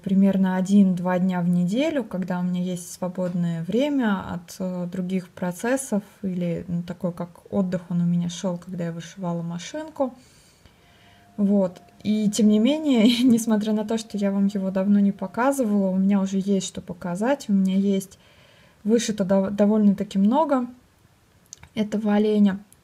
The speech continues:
Вышивается он очень легко, вышивается очень здорово.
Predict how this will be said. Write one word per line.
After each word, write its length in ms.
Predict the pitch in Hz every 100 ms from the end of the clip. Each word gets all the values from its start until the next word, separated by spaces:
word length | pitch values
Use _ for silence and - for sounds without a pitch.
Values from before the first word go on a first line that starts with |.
| -
Вышивается 720 | 202 - 226 220 190 - 196
он 100 | 185
очень 280 | 180 196
легко, 420 | 190 196 - 311 311
вышивается 1120 | 214 - 202 202 196 185 - 190 175 170 - -
очень 360 | - 175 - 175
здорово. 580 | - 262 311 285 262